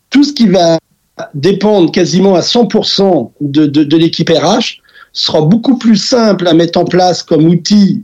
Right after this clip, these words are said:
d'écoute ou comme outil de recueil de l'information que de mettre tout de suite en place des outils digitaux collaboratifs où il y a tous les acteurs de l'entreprise. Donc, je pense que l'entreprise commence par mettre en place des choses,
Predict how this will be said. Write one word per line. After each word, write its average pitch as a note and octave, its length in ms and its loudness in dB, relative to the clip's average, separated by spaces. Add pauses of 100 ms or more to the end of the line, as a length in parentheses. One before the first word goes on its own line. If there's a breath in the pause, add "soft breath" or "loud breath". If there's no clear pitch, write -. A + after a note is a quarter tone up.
(120)
d'écoute F#3+ 600 0
ou D#3 60 -4
comme D3+ 200 0
outil D#3+ 300 0
de C3+ 120 0
recueil E3+ 680 0
de D3+ 80 0
l'information D3 880 0 (520 loud breath)
que F#3 100 0
de F3 140 2
mettre G#3 280 0
tout C4+ 120 2
de B3+ 60 -4
suite D#4 380 0
en E3 100 0
place F#3+ 540 -2
des D#3 320 0
outils C4+ 280 0
digitaux F#3 680 0
collaboratifs F#3 1040 0 (360 soft breath)
où D#3+ 60 2
il E3+ 80 2
y - 20 2
a G3+ 60 0
tous A3 160 0
les G3 180 2
acteurs G3 300 0
de G3+ 80 2
l'entreprise. E3+ 640 -2 (400 soft breath)
Donc, D#3+ 260 -2 (640)
je C#3+ 160 -2
pense G#3 480 0
que - 120 -2
l'entreprise G#3+ 760 0
commence B3+ 720 0
par F3 160 0
mettre F#3 240 0
en F3+ 60 2
place F3 340 -2
des E3 140 2
choses, B3+ 640 0